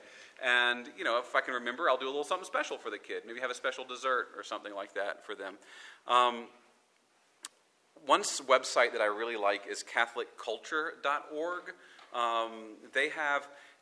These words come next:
they have Catholic news and opinion and all that stuff, and to be honest with you, I actually don't even use that section of the site, so I don't know if it's good or not, but the section of the site that I do use is their liturgical calendar, because they have a little bio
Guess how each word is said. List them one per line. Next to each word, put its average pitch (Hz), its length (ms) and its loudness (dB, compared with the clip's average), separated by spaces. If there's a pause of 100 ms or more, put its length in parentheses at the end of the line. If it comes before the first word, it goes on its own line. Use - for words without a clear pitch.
(380)
they 147 80 0
have 170 160 4
Catholic 170 360 0
news 139 460 -4
and 117 100 -8
opinion 135 520 -2
and 117 100 -6
all 120 160 0
that 117 100 -2
stuff, 123 260 0
and 113 80 -10
to 110 40 -10
be 117 100 -6
honest 123 300 -6
with 135 100 -6
you, 139 140 -2
I 110 100 2
actually 113 220 -2
don't 123 100 -4
even 107 220 -8 (120)
use 113 280 -6
that 139 180 0
section - 360 -4
of 139 80 -10
the 147 80 -4
site, 156 340 -2
so - 100 -8
I 104 80 0
don't 110 140 -4
know 113 220 -6
if - 120 -14
it's - 160 -12
good 143 280 -2
or 113 200 -2
not, 113 300 -4 (260)
but 131 100 -12
the 120 60 -10
section 160 400 -4
of 135 80 -8
the 127 80 -10
site 127 260 -6
that 120 80 -8
I 110 80 -6 (120)
do 180 120 -12
use 107 420 -12
is 113 200 -18
their 110 140 -12
liturgical 110 460 -14 (100)
calendar, 113 420 -14 (320)
because 135 180 -10
they 131 100 -6
have 143 180 -8
a - 20 -10
little 131 240 -10
bio 123 520 -4